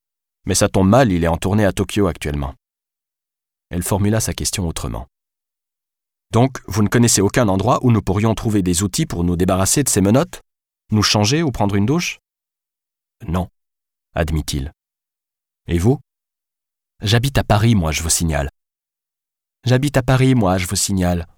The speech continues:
l'imita-t-il en prenant un air pain-bêche. « Écoutez, je ne vois pas comment on pourrait se passer d'aller à la police. On n'a pas de fric, pas d'affaires de rechange, aucun moyen de prouver nos identités. » « Arrêtez vos jérémiades.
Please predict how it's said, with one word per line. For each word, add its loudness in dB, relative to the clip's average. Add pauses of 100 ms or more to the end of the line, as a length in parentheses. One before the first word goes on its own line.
l'imita-t-il -2
en -6
prenant -2
un -2
air 0
pain-bêche. « -2 (920)
Écoutez, 0
je 2
ne 2
vois 2
pas 2
comment 0
on 0
pourrait -2
se -2
passer 0
d'aller 0
à 0
la -6
police. -6 (500)
On -2
n'a -2
pas 0
de -2
fric, 2 (420)
pas 2
d'affaires 0
de 2
rechange, 2 (440)
aucun 0
moyen 6
de 0
prouver 0
nos 2
identités. » « -2
Arrêtez 2
vos 2
jérémiades. 0